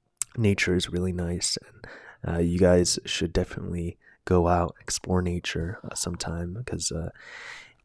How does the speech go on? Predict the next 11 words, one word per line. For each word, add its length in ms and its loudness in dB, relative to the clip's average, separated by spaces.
uh, 160 2
it's 520 8
a 360 10
really 360 12
wonderful 720 10
and 360 2
beautiful 380 -4
place 300 -4
outside. 580 -6
So, 420 -4
uh, 80 -10